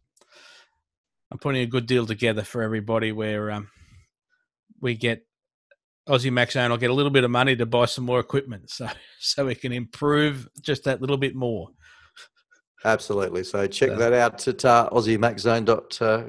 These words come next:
Speaker 2: com dot A U.
Speaker 1: Yeah,
Speaker 2: Well,
Speaker 1: awesome
Speaker 2: we
Speaker 1: bit of kit, that. Yeah.
Speaker 2: Yeah, no, that, uh, it, it, it, uh, looks, looks good. Well, we might, uh, might wrap up there. Uh, that seems to, uh, be the, uh,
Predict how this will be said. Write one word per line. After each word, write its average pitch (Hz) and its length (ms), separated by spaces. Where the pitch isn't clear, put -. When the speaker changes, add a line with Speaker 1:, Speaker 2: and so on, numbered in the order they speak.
Speaker 2:
com 117 340
dot 107 320
A 123 120
U. 123 560
Speaker 1:
Yeah, 131 180
Speaker 2:
Well, 160 160
Speaker 1:
awesome 160 160
Speaker 2:
we 156 120
Speaker 1:
bit 147 100
of - 60
kit, 147 220
that. 110 240
Yeah. 120 220
Speaker 2:
Yeah, 131 440
no, 120 160
that, 113 240
uh, 110 280
it, 107 220
it, 104 200
it, - 400
uh, 95 220
looks, - 400
looks 104 240
good. 120 260
Well, 139 100
we 143 100
might, 160 380
uh, 147 380
might 151 260
wrap 143 260
up 156 160
there. 180 340
Uh, 127 320
that 120 220
seems 123 400
to, 110 300
uh, 110 160
be 113 180
the, 107 240
uh, 107 120